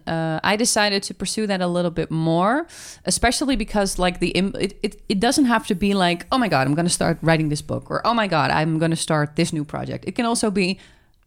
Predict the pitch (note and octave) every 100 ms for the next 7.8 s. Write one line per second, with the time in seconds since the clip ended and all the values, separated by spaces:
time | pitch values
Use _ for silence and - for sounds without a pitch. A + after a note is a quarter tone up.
0 | _ F4 E4 C4 G3+ G3+ F#3+ - F#3+ -
1 | - - - G3+ F#3+ F#3+ G3+ G3+ A3+ G3+
2 | A3 G3 F#3 F#3 F#3 F3 F3+ E3 - E3+
3 | E3 D#3+ - D#3 D#3 D3+ D3 D3 F3 E3
4 | - C3+ - C#3+ B2+ - C#3+ C3+ C#3 -
5 | D3 C#3 C3+ C#3 - D3 D3+ C3+ - C#3
6 | C#3+ C#3+ C3+ C#3 C3+ D3 - - - -
7 | D#3 C#3+ C#3+ - G3 G3 A3